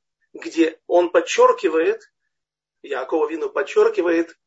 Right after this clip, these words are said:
где у кого есть какое качество из сыновей,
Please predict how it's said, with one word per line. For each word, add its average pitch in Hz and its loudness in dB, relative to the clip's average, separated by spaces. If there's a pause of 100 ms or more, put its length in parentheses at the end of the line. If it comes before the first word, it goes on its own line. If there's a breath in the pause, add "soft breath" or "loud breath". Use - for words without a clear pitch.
(240)
где 202 0
у 165 -10
кого 175 4
есть 151 -6
какое 165 0
качество - -4
из 131 -4
сыновей, 151 -4